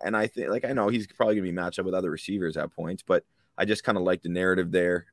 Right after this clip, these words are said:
um, and I think Russell Gage will get up for that game, and I think Russell Gage is gonna be pretty damn good in this Buccaneers offense. So, uh, at that point of the year, he's already kinda settled in, and, um, I missed, I ski-,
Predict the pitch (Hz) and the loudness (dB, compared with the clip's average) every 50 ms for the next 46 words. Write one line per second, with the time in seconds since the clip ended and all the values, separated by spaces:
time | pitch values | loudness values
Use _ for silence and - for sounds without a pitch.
0 | _ - 82 82 82 85 82 82 80 78 82 87 87 - 101 92 - 98 98 - | _ -6 -4 -2 -2 -2 -2 -2 -4 -2 -4 -4 -2 -4 -4 0 2 2 2 2
1 | 95 90 85 90 87 92 92 92 90 87 - - - - _ _ _ _ _ _ | -2 -4 -2 0 2 2 2 2 0 -4 -8 -12 -14 -18 _ _ _ _ _ _
2 | _ _ _ _ _ _ - 92 85 87 90 90 92 90 - - 98 95 92 90 | _ _ _ _ _ _ -6 -2 2 4 6 6 4 4 2 2 4 4 4 4
3 | - - - 78 80 92 113 139 123 107 104 - - 165 - 175 - - 262 180 | 2 0 -4 -2 -2 -2 -2 0 -2 -2 -2 -2 -4 0 0 0 0 0 -2 -2
4 | 87 90 95 98 92 85 - 90 87 82 85 80 - - - 90 87 82 85 82 | 0 0 0 0 -2 -4 -4 -4 -4 -2 -4 -6 -6 -6 -6 -4 -4 -2 -2 -2
5 | 80 80 80 78 78 78 73 - - - - - 78 76 73 - - 80 78 - | -2 -2 -4 -4 -4 -4 -4 -4 -8 -12 -14 -12 -10 -10 -10 -6 -4 -4 -4 -4
6 | - 80 78 76 - 78 78 78 - - 78 76 78 - - - - 85 80 - | -4 -6 -6 -4 -4 -4 -4 -4 -4 -4 -6 -6 -6 -8 -8 0 0 0 0 0
7 | - _ _ _ _ _ _ _ _ _ 78 85 85 82 80 - 90 87 - - | -4 _ _ _ _ _ _ _ _ _ 2 4 4 4 6 6 6 6 6 4
8 | 98 90 90 87 87 87 82 85 85 78 85 82 82 80 80 - 98 85 82 - | 0 2 2 2 2 2 2 2 2 2 4 4 4 2 0 0 -2 -2 -2 -2
9 | - - 82 80 80 80 82 80 78 80 82 82 - - _ _ _ - 78 78 | 0 2 2 2 2 0 -2 -2 -2 -4 -6 -8 -10 -16 _ _ _ -8 -6 -6
10 | 78 80 82 80 82 80 80 80 82 82 82 - _ _ _ - 92 101 101 113 | -4 -4 -4 -4 -2 -2 -2 -2 -4 -6 -8 -12 _ _ _ 2 4 6 8 8
11 | 127 135 - - - - 90 - - - - - | 8 8 6 2 2 2 4 4 2 -2 -4 -4